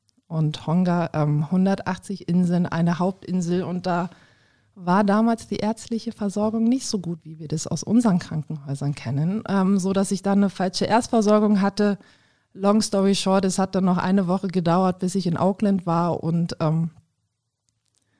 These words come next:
ja, dann war die Entscheidung, weil ich habe dann falschen Gips bekommen, ne? Jeder, der sich schon mal was gebrochen hat, weiß ja, es müssen irgendwie so beide Gelenke eingegipst werden.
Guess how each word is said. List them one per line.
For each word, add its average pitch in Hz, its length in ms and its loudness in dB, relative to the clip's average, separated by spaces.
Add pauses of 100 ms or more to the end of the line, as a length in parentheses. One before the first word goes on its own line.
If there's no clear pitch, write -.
(220)
ja, 220 200 4
dann 156 140 0
war 160 160 2
die 175 120 2
Entscheidung, 175 580 0
weil 180 100 2
ich 170 140 0
habe 180 140 -4
dann 180 180 0
falschen 190 400 0
Gips 247 260 -4
bekommen, 269 520 -2
ne? 247 100 2
Jeder, 240 360 0
der 214 140 0
sich 208 160 0
schon 214 120 0
mal 208 140 2
was 196 180 -2
gebrochen 226 520 2
hat, 208 220 0
weiß 208 240 -2
ja, 208 60 -2
es 190 100 -2
müssen 208 220 0
irgendwie 196 200 -4
so 185 140 -2
beide 185 300 -4
Gelenke 190 500 -2
eingegipst 185 580 -4
werden. 170 360 0